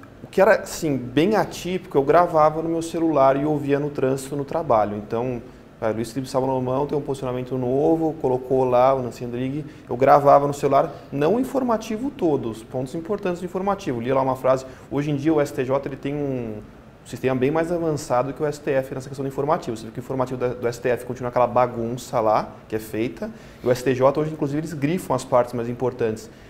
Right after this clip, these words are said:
Então, eu acho bacana, ah, isso aqui é bem atípico. Lê, lê pra você mesmo, grava e ouve depois. Porque você ouve sua voz, você, você grava. Ou anota em algum lugar.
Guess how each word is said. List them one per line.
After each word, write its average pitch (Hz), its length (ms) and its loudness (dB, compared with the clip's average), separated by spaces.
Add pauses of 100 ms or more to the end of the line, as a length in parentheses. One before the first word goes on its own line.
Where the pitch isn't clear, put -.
(140)
Então, 120 140 -2
eu 127 40 4
acho 135 160 -2
bacana, 156 440 2
ah, 143 60 2
isso 139 120 -8
aqui 143 160 -6
é - 20 -4
bem 143 160 -2
atípico. 131 480 -6 (480)
Lê, 117 180 -4 (200)
lê 127 180 4
pra 160 140 4
você 147 240 -2
mesmo, 131 500 -2
grava 135 580 4
e 147 120 0
ouve 147 260 0
depois. 151 460 -2
Porque - 180 -16
você - 140 -8
ouve 151 160 -4
sua 151 180 2
voz, 143 260 2
você, 165 140 -8
você 160 240 -8
grava. 139 380 4 (240)
Ou 143 140 2
anota 160 420 0
em - 20 -2
algum 156 240 -4
lugar. 147 300 -2